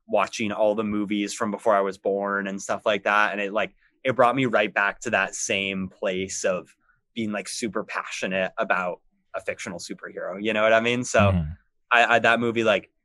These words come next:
Speaker 1: exceeded my expectations. And, like, yeah, I, I, I, I'm tempted to, like, call it, like, a perfect superhero movie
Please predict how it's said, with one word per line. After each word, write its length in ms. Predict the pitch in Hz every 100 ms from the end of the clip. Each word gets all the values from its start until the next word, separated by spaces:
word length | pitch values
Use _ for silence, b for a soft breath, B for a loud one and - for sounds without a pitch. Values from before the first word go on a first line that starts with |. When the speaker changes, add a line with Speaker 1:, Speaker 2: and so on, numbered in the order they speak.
| _ _
Speaker 1:
exceeded 580 | 139 120 - 123 107 104
my 140 | 104 95
expectations. 800 | - - 95 - 92 - 95 92
And, 120 | 98
like, 260 | 101 92 _ _ _ _ _ _ _ _ _ _ -
yeah, 180 | 131 107
I, 260 | 113 110 104 -
I, 240 | 120 113 113
I, 120 | 123 123
I'm 160 | 135 135
tempted 540 | - 120 107 131 120
to, 60 | 123
like, 160 | 98
call 240 | - 95 95
it, 80 |
like, 140 | 92 95
a 40 |
perfect 520 | - - 87 - - -
superhero 560 | - 92 - 85 90
movie 340 | 90 90 92